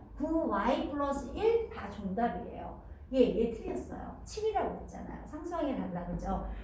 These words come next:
오 번은 육 분의 X 마이너스 이 플러스 삼 분의 이 엑스 플러스 이 분의 일이에요. 자, 육으로 통분하겠습니다. 육 분의 사 엑스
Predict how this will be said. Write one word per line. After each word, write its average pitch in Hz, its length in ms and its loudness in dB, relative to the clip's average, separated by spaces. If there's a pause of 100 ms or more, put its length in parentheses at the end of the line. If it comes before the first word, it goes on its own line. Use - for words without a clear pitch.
(120)
오 269 140 4
번은 277 500 6 (260)
육 262 220 0
분의 330 440 4
X - 340 -4
마이너스 220 680 4
이 262 140 4
플러스 247 540 4
삼 302 280 -2
분의 285 460 6
이 254 160 4
엑스 269 340 2
플러스 269 400 2
이 202 100 0
분의 196 260 2
일이에요. 165 540 -2 (320)
자, 240 280 6
육으로 339 260 2
통분하겠습니다. 285 1300 2 (220)
육 - 180 0
분의 285 320 6
사 - 280 0
엑스 277 360 2